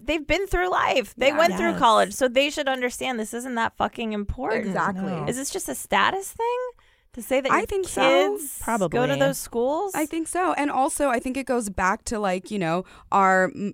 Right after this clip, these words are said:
Speaker 2: fathers, fathers, mothers, mothers, who you have to go to college to get a job, period. And I
Speaker 1: Right.
Speaker 2: think now the space is so diverse. I don't
Speaker 1: Mm-hmm.
Speaker 2: necessarily know if you need to go to college.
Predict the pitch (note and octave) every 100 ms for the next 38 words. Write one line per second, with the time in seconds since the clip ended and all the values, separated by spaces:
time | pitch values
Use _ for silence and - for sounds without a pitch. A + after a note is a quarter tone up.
0 | _ - - F#3+ F#3+ F#3+ F#3 F#3 F3+ F3+
1 | F3 F3+ E3+ F3 E3+ F#3 A3 F#3+ F#3+ -
2 | - - G3+ F3+ F3 - G3 G3 F3 F3+
3 | G3 F3+ E3 - - F#3 F3 E3+ - G3
4 | F#3+ E3 - D#3+ D3 C#3+ E3+ E3 - -
5 | G#3+ A3 _ _ - F#3 F#3 C3 C3+ -
6 | - F#3+ F#3 G3+ F#3 E3+ E3+ E3+ E3 E3+
7 | - E3 E3 F3 - - D3+ D#3+ D3+ C#3
8 | D3+ - - G#3+ A3 F3 G#3 F#3+ F#3+ G3
9 | G3+ F#3 F3+ F3 E3+ E3 F3+ F3 E3 F#3
10 | G3+ F#3 E3+ - D3+ A2+ F3 D#3 B2+ -
11 | D#3 A2+